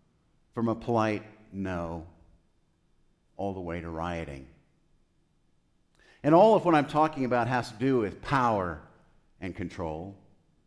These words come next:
And as human beings, we like to have both, and sometimes we are very, very uncomfortable in yielding either to another person or entity. And the whole topic of power and control is something as people of faith, I believe,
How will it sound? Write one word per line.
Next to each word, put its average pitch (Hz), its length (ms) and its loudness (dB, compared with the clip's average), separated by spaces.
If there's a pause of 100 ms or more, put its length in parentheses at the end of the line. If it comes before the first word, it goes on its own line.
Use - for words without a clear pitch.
(560)
And 143 140 2
as 143 80 2
human 190 320 2
beings, 143 500 6
we 123 140 2
like 139 260 4
to 117 80 -2
have 135 380 2
both, 139 360 6
and 117 160 0
sometimes 135 600 0
we 135 140 4
are 123 120 4
very, 127 720 6
very 131 520 4
uncomfortable 104 840 -4 (240)
in 117 180 0
yielding 110 680 4
either 117 400 0
to - 180 -8
another 98 340 -2
person 90 520 -8
or 87 320 -12
entity. 76 640 -16 (1500)
And 135 100 2
the 139 80 4
whole 190 160 6
topic 180 460 0
of - 160 -2
power 156 320 6
and 135 80 0
control 147 480 4
is 127 80 0
something 147 340 -2
as 113 100 -6
people 127 360 -2
of 110 80 -4
faith, 143 340 0
I 120 140 2
believe, 110 420 -2